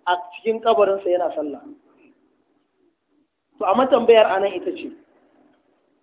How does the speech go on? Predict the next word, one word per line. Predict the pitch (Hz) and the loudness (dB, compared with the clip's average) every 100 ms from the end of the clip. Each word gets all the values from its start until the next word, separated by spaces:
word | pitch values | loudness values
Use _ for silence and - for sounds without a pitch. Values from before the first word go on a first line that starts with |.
| _ _ _ _ _ _ _ _ _ _ _ _ _ _ _ _ _ _ _ _ _ _ | _ _ _ _ _ _ _ _ _ _ _ _ _ _ _ _ _ _ _ _ _ _
cewar | - 269 220 202 202 | 4 8 8 8 4